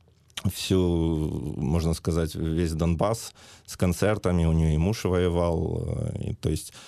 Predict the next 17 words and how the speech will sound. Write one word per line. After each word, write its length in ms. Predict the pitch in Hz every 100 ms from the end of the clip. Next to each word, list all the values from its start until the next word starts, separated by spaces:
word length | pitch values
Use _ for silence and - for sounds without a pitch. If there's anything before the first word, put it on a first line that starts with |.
| - -
и 60 |
группа 280 | 90 104 -
очень-очень 540 | 110 - 110 110 -
много 220 | 113 104 92
поет 480 | 92 92 90 - -
именно 360 | 85 90 90
бесплатно, 800 | 85 87 - 113 113 - 82 78
помога-, 420 | 76 85 82 82 82
и 120 | 87
по 240 | 80 87 82
госпиталям, 1200 | 71 76 - 85 90 - 85 82 92 110 101 90
и 1120 | - 82 80 80 80 78 78 80 - - - - -
просто 360 | 95 - - - - - - -
по 80 | 90
разным 300 | 92 82 82
благотворительным 640 | 85 87 87 85 85 85
концертам. 640 | 80 87 - 85 85 -